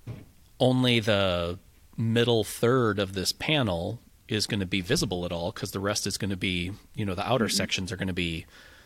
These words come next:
Speaker 1: you know, covered by drawers. So you'll never see that. So there can be all kinds of knots and what, whatnot in there, and I don't have to worry about it. And then even so, with open shelves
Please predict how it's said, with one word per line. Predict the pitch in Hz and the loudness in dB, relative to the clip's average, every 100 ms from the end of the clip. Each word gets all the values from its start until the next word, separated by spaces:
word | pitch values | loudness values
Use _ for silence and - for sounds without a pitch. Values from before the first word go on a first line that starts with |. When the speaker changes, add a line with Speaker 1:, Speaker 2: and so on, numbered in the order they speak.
| - - - _ _ - - _ - - - _ _ - - - | -20 -20 -20 _ _ -20 -20 _ -20 -20 -20 _ _ -20 -18 -12
Speaker 1:
you | 90 | -10
know, | 82 | -10
covered | - 107 98 | -4 -2 0
by | 101 | 0
drawers. | 95 123 - - - - | 2 2 0 -2 -8 -4
So | - | 0
you'll | 95 98 | 0 2
never | 120 101 | 2 2
see | - 160 | 0 0
that. | - - - | -2 -4 -4
So | 92 | -2
there | 107 | -2
can | - 101 | -2 2
be | 101 | 4
all | 113 | 2
kinds | - 110 139 | 2 0 0
of | 92 | -2
knots | 90 87 90 | -4 -4 -4
and | 98 90 | -4 -4
what, | 90 - _ _ - | -8 -12 _ _ -8
whatnot | 101 - 90 85 | -6 -4 -6 -8
in | - 92 | -6 -4
there, | 98 85 76 107 - - - - - | 0 -2 -2 -10 -16 -20 -20 -16 -6
and | 107 | -4
I | 92 | -2
don't | 98 95 | -2 -2
have | 101 | -2
to | 101 | -2
worry | 90 143 107 | -2 2 2
about | 87 78 71 | 0 -2 -6
it. | 71 - - - - | -12 -16 -20 -20 -2
And | 117 | 2
then | 117 117 | 2 2
even | 139 139 110 | 4 4 4
so, | - 165 170 101 98 110 - - - - - - | 4 6 6 6 2 -2 -6 -20 -20 -20 -16 0
with | 127 117 - - | 4 4 0 -2
open | 123 131 123 98 | 2 4 2 4
shelves | - 156 147 95 95 113 - - | 4 6 6 4 2 0 0 0